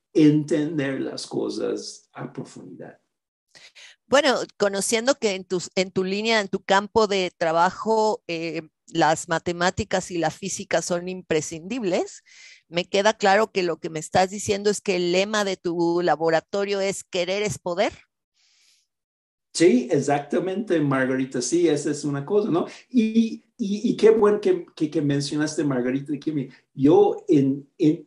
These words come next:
Speaker 1: nosotros en todos los, la gente en química cuántica, ¿no? Eh,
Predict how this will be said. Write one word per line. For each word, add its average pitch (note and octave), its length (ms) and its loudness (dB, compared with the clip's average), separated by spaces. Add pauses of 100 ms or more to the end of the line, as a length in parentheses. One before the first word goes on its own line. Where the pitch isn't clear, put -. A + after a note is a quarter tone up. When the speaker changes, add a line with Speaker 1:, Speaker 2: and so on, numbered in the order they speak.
Speaker 1:
nosotros E3+ 840 2
en C3+ 280 0
todos F3+ 280 2
los, - 380 -4
la B2 140 -6
gente D3 300 -4
en A2+ 320 -8
química C3+ 460 -4
cuántica, - 720 -8 (140)
¿no? A#2+ 380 -6 (340)
Eh, B2 640 0